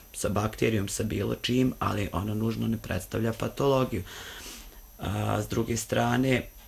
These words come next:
nije tehnički moguće ići sad i svih tih osamdeset žena i sve te promjene skidati.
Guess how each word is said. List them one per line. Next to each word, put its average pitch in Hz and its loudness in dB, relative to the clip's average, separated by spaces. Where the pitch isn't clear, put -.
nije 104 0
tehnički - -2
moguće 101 -2
ići 90 -4
sad 101 -2
i - -6
svih 123 0
tih - -6
osamdeset 107 -4
žena 107 0
i 110 2
sve 113 2
te - -2
promjene - -4
skidati. 131 -2